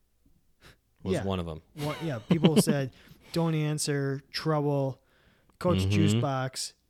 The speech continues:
Speaker 1: Yeah.
Speaker 2: "Puerto Rican Juice
Speaker 1: Puerto
Speaker 2: Box,"
Speaker 1: Rican
Speaker 2: whatever.
Speaker 1: Juice Box, by the
Speaker 2: Uh,
Speaker 1: way.
Speaker 2: what were some other ones? It, there were, there were some good ones, some creative ones.
Speaker 1: So, do you, did you have any in your phone?
Speaker 2: In my
Speaker 1: I
Speaker 2: phone,
Speaker 1: looked.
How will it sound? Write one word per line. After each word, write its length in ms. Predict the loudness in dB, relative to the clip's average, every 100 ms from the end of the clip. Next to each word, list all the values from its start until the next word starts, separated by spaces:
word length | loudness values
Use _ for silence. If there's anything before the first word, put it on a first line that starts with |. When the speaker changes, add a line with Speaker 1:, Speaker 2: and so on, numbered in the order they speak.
| _ -20 -12
Speaker 1:
Yeah. 160 | -2 0
Speaker 2:
"Puerto 180 | 2 0
Rican 300 | 0 -2 -4
Juice 180 | -4 -2
Speaker 1:
Puerto 280 | 2 4 6
Speaker 2:
Box," 60 | 4
Speaker 1:
Rican 240 | 4 4 2
Speaker 2:
whatever. 60 | 4
Speaker 1:
Juice 240 | 4 4
Box, 540 | 0 0 -2 -6 -10 -12 -10
by 180 | -4 -2
the 140 | 0
Speaker 2:
Uh, 20 |
Speaker 1:
way. 60 | 0
Speaker 2:
what 80 | -2
were 80 | -2
some 220 | -4 -4
other 200 | -6 -8
ones? 300 | -8 -10 -6
It, 160 | -4
there 140 | -2 -2
were, 120 | -2
there 120 | -2
were 80 | 0
some 180 | -2 0
good 140 | 0
ones, 220 | 0 -2 -6
some 140 | -8
creative 460 | -10 -8 -8 -8 -8
ones. 440 | -10 -10 -12 -14 _ -4
Speaker 1:
So, 380 | 4 6 4 -4 _ _ _ -10
do 280 | -4 2 4
you, 360 | 6 6 6
did 400 | 4 -2 -2 0
you 140 | 2 2
have 220 | 2 0
any 320 | -2 -2 -6 _ _ -4
in 160 | 0
your 160 | 2 2
phone? 400 | 0 -2 -4 -6 _ _ _ _ -6
Speaker 2:
In 200 | -2 -2
my 80 | 0
Speaker 1:
I 140 | 0
Speaker 2:
phone, 120 | 2 4 2
Speaker 1:
looked. 140 | -2